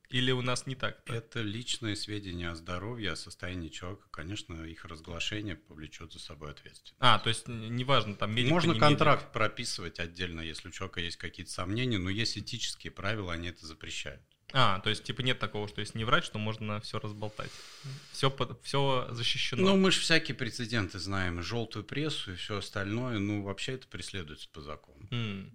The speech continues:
Speaker 2: И это неправильно, сразу сообщество от тебя отвернется. Ну, что это за психолог, у него какая реклама, что он тут же это выносит в сети,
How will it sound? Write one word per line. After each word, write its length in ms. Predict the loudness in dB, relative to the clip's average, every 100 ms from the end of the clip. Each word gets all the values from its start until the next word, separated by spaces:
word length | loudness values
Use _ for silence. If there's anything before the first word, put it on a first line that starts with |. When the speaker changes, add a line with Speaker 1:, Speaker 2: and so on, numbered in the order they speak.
| 0
Speaker 2:
И 60 |
это 220 | 0 2
неправильно, 520 | 2 0 4 4 4 0
сразу 280 | 0 -2
сообщество 520 | 0 -2 0 -2 -2 -8
от 80 |
тебя 240 | -8 -6 -6
отвернется. 580 | -6 -6 -2 -2 -4 -8
Ну, 80 | -8
что 160 | -4
это 140 | -6 -6
за 120 | -12
психолог, 500 | -10 -8 -6 -8 -6
у 40 | -8
него 120 | -6
какая 300 | -6 -4 -4
реклама, 420 | -4 -8 -8 -8
что 220 | -10 -10
он 80 | -10
тут 200 | -10 -8
же 100 | -6
это 160 | -6 -6
выносит 500 | -6 -4 -4 -6 -8
в 60 | -4
сети, 460 | -2 -4 -4 -10